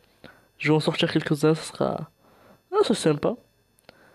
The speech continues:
Et en plus, la petite mangeoire et tout, c'est super stylé. Et faites comme chez vous, les enfants, hein.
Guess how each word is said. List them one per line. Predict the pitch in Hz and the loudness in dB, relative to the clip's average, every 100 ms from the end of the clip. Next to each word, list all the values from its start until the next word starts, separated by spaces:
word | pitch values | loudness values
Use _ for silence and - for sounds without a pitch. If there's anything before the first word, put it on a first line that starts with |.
| _ _ _ - | _ _ _ 2
Et | 202 | 4
en | 185 | 4
plus, | 165 196 185 | 2 0 2
la | 175 | 2
petite | 160 202 170 | 0 -2 2
mangeoire | 156 151 139 147 151 | 4 4 4 4 4
et | 147 | 0
tout, | - - | -4 -6
c'est | - | -2
super | 143 - - 156 - 147 151 | -2 -4 -8 -10 -10 -8 -8
stylé. | - - 214 277 370 - _ _ _ _ _ _ _ _ _ _ - | -10 -6 2 2 2 -2 _ _ _ _ _ _ _ _ _ _ 2
Et | 160 135 _ _ _ - - - _ _ _ | 2 0 _ _ _ -20 -20 -20 _ _ _
faites | - 220 208 | 0 0 2
comme | 202 | 0
chez | 170 - | 0 0
vous, | 185 | 0
les | 156 147 | 0 0
enfants, | 143 160 | -2 -2
hein. | 170 | -4